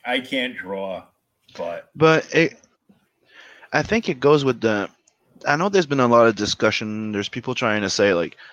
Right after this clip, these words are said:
Speaker 2: "Oh, you have, go with a floppy. You have to try, uh, try not to go low, uh, too high with the price." But like we discussed before, right? We're trying to offer you three or four floppies in one, so it comes up to the same price, right? Twenty,
Speaker 1: Mm-hmm.
Speaker 2: twenty-five dollars,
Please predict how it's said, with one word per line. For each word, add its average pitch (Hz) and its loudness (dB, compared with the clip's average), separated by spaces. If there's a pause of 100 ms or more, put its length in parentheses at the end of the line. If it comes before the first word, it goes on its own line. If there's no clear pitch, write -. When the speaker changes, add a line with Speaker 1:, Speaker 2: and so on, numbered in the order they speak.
(200)
Speaker 2:
"Oh, 131 -6
you 147 0
have, 160 -2
go 175 2
with 175 4
a 156 2
floppy. 139 -2
You 143 2
have 147 2
to 147 -8
try, 156 0
uh, 147 -4
try 165 0
not 160 -4
to 147 -8
go 147 0
low, 147 2
uh, 117 0
too 139 -4
high 139 2
with 135 -2
the 135 -2
price." 113 0 (380)
But 139 -2
like 139 2
we 156 0
discussed 151 0
before, 131 0
right? 104 2
We're 127 -4
trying 127 -2
to 117 2
offer 110 2
you 113 0
three 104 -2
or 98 2
four 92 -2
floppies 120 0
in 110 -2
one, 110 2
so 117 0
it 110 -2
comes 123 -2
up 113 0
to 104 -8
the 92 -2
same 95 -4
price, 85 0
right? 107 0
Twenty, 87 -8
Speaker 1:
Mm-hmm. 113 -12
Speaker 2:
twenty-five 85 -4
dollars, 98 -2